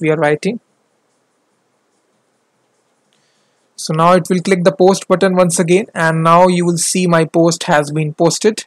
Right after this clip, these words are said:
Two posts have been posted. So this will be the application that we will be building. So let's start building this application.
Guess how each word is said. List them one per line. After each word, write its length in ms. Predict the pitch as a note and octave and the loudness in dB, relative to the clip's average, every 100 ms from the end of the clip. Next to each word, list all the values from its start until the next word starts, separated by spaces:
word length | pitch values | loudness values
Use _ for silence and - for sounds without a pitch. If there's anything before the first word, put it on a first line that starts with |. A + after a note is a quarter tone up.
| _ | _
Two 140 | F3+ E3+ | -4 0
posts 420 | F3 E3 - - _ - | 0 0 -4 -14 _ -4
have 240 | D3 D#3 | -2 -2
been 140 | D#3+ | -4
posted. 480 | D#3+ C#3+ - D3 - - _ _ _ _ - | -4 -6 -8 -12 -14 -20 _ _ _ _ -14
So 160 | - | -6
this 220 | F3 G3 A#3 | -2 0 0
will 80 | |
be 80 | A3 | 2
the 80 | A3+ | 4
application 560 | G3+ G3+ A3+ A3 - A3 | 4 2 -4 -4 -4 -2
that 160 | F#3+ | -2
we 80 | G3 | -4
will 140 | F#3+ | -4
be 80 | F3+ | -2
building. 400 | E3 E3 D#3+ C4 | 0 0 -2 -6
So 140 | - F3 | -6 0
let's 220 | F3+ F3 | 0 0
start 320 | - F3 D#3+ | 0 0 0
building 260 | D#3+ D#3+ E3+ | -4 -2 -2
this 180 | E3+ | 0
application. 680 | D#3+ C#3+ E3 D#3+ D3 - | 0 0 -4 -6 -8 -8